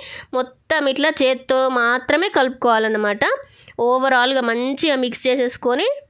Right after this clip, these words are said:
పెట్టేసుకోవాలి. చూస్తున్నారు కదా, ఇట్లా మంచిగా ఓవరాల్గా మొత్తం మిక్స్ అయిపోవాలన్నమాట. మొత్తం మిక్స్ అయిపోయిన తర్వాత ఇట్లా ఈ రకంగా ఉంటది అన్నట్టు,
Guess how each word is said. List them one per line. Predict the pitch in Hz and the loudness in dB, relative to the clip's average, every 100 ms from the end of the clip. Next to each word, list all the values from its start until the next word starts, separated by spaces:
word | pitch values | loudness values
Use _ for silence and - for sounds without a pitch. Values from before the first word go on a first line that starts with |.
| - | -6
పెట్టేసుకోవాలి. | 247 240 233 - 220 214 254 359 269 | 0 0 0 0 0 2 0 -2 -2
చూస్తున్నారు | 240 247 226 208 | -2 0 0 0
కదా, | 220 349 | 0 0
ఇట్లా | 254 254 240 | -2 0 0
మంచిగా | 233 254 277 240 | 0 0 0 2
ఓవరాల్గా | 233 247 247 247 247 | 2 0 0 0 0
మొత్తం | 233 233 - 294 | -2 -4 -2 -2
మిక్స్ | 277 - | -2 0
అయిపోవాలన్నమాట. | 262 240 233 220 214 202 202 196 196 | 0 2 2 2 0 0 0 0 0
మొత్తం | 202 220 - 262 | -2 -4 -2 -2
మిక్స్ | 247 - | -2 -2
అయిపోయిన | 240 240 233 | 0 0 0
తర్వాత | 233 233 233 233 440 571 - - - - | 0 0 0 0 0 -2 -12 -18 -20 -8
ఇట్లా | 302 294 | -4 2
ఈ | 277 277 | 2 4
రకంగా | 269 262 269 | 2 2 2
ఉంటది | 262 240 233 | 2 0 0
అన్నట్టు, | 226 226 220 | 0 0 -2